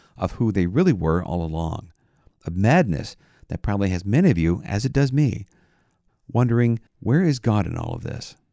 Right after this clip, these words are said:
The Mongol Marxists are everywhere, attacking not on five fronts, but on hundreds.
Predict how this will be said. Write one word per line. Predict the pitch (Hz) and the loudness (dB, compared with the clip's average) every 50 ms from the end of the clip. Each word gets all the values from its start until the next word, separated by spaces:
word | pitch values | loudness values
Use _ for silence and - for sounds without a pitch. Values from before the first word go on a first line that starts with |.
| _ _ _ _ _ _ _ _ _ _ _ _ _ _ _ _ _ _ _ | _ _ _ _ _ _ _ _ _ _ _ _ _ _ _ _ _ _ _
The | - 110 | -4 0
Mongol | 117 139 175 226 233 247 | 2 2 2 4 4 4
Marxists | 196 147 123 120 117 - - 127 123 117 - - - | 4 4 4 4 2 0 0 0 0 0 -2 -6 -4
are | 117 113 113 - - | -4 -4 -4 -2 -2
everywhere, | 123 123 110 110 101 85 80 78 69 - - - _ | 0 2 4 4 4 2 2 0 -2 -4 -8 -14 _
attacking | - 92 - 123 123 127 - - 120 | -12 -6 -2 0 0 0 0 -2 -2
not | 110 104 104 98 | -2 0 0 0
on | 95 90 | -2 -2
five | 80 - 120 127 143 147 131 | -2 -2 0 2 2 0 0
fronts, | - 104 87 87 90 - | 0 0 0 0 0 -2
but | - - 104 | -4 -4 -2
on | 98 101 101 | -2 -2 -2
hundreds. | 98 - - - 151 151 143 104 82 - - - | -4 -6 -2 2 2 2 4 2 0 -4 -4 -12